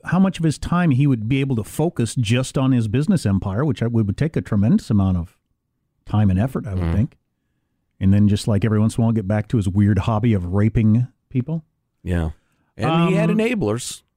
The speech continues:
Speaker 1: This is gross, but I only read this just because I also wondered if she's just telling this story to, to, to, to make him seem even more disgusting as he's sitting there and the whole world is gonna hear this. Uh, he gets me up to a hotel room and he gets undressed. And he said,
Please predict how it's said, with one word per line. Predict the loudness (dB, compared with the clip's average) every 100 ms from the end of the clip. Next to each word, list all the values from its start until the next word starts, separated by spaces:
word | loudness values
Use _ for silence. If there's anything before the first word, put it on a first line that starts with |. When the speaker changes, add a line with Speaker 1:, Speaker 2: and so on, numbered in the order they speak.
| _ -6
Speaker 1:
This | -2 0 0 -2
is | 0
gross, | 0 0 -2
but | -2
I | 0
only | 0 0
read | 2 0 0
this | -2
just | -2 -4
because | -2 -2
I | 0 0
also | -2 -2
wondered | -2 0 0
if | 0
she's | 0 -2 0
just | -2
telling | -2 0 2
this | 0
story | -2 -2 0
to, | -2 -6 _
to, | -6
to, | -6 -8 -10
to | -2
make | 2 2 2
him | 0
seem | 2 2 4
even | 4 4
more | 4 2
disgusting | -2 -6 -6 -4 -4 -2 -2 -2 _ _ -4
as | 0
he's | 0
sitting | 0 -2 2 2
there | 2 2 0 0
and | 2
the | 2
whole | 2 2
world | 4 2 0
is | 0
gonna | 0
hear | 2 2
this. | 0 -4 -8 _ _ _ _ _ _ _ -6
Uh, | -2 0 0
he | 0
gets | 0 -2 0
me | 0
up | 0 -6
to | -6 0 2 4 4 2
a | 0 0 2
hotel | 2 0 0 0
room | 2 2
and | 2
he |
gets | 0 0
undressed. | 0 2 0 -2 -6 -16 _ _ _ _ _ _ _ _
And | 0
he | 0
said, | 0 -2 -2 -6